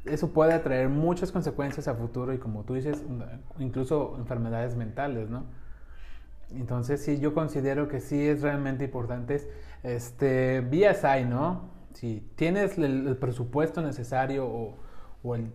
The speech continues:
o la, o la, o la calidad económica para poder pagar algo, pues vaya, ¿no? Yo creo que no, no te cuesta, entre comillas, nada, el buscar ayuda, o como lo, como habíamos comentado hace rato, ¿no? Líneas telefónicas, o hasta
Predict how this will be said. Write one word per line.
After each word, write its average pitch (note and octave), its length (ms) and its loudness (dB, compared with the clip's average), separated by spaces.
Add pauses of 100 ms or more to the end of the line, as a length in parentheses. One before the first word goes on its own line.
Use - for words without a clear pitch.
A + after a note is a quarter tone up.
o C3+ 120 -6
la, A#2+ 260 -2
o C3+ 80 -2
la, B2 360 -2
o C3+ 140 -2
la B2 220 0
calidad C3+ 440 2
económica C#3+ 640 -2
para A#2 260 -8
poder A#2 320 -6
pagar D3 340 2
algo, C3+ 360 -2
pues - 200 -10 (680)
vaya, E3+ 320 6
¿no? E3 260 0
Yo F#3+ 120 4
creo F#3 100 2
que G3 100 6
no, F#3+ 220 6
no F#3 180 4
te F#3 120 0
cuesta, E3 680 0 (240)
entre B2 240 -2
comillas, B2 560 -2 (320)
nada, B2 420 -4 (540)
el A#2+ 100 -2
buscar A#2 320 -2
ayuda, C3 440 -4 (440)
o A#2 120 -2
como B2 240 2
lo, A#2+ 200 2
como B2+ 200 2
habíamos B2 240 2
comentado B2+ 340 0
hace C3+ 180 0
rato, B2+ 280 0
¿no? C3 160 -2
Líneas C3+ 300 0
telefónicas, C3 920 -2
o G#2+ 100 -6
hasta A2 420 -8